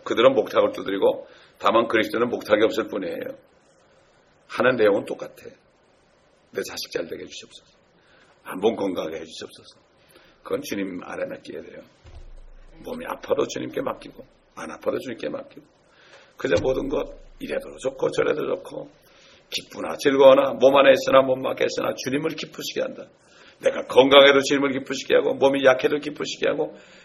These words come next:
우리 마음이 주님을 기쁘시게 하는 데 있어야지. 내 환경에 있으면 어떻게 돼요? 우상 섬기는 거예요.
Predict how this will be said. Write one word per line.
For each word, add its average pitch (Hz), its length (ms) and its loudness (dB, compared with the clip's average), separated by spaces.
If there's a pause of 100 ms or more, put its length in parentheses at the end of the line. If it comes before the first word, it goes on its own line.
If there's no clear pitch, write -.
(120)
우리 156 240 0
마음이 156 520 8
주님을 175 420 -2
기쁘시게 - 500 -2
하는 143 140 8
데 139 80 0
있어야지. 156 680 2 (1400)
내 113 120 6 (220)
환경에 196 400 6
있으면 151 640 2
어떻게 113 260 2
돼요? 101 360 2 (380)
우상 113 320 -2
섬기는 104 400 -4
거예요. 107 480 -4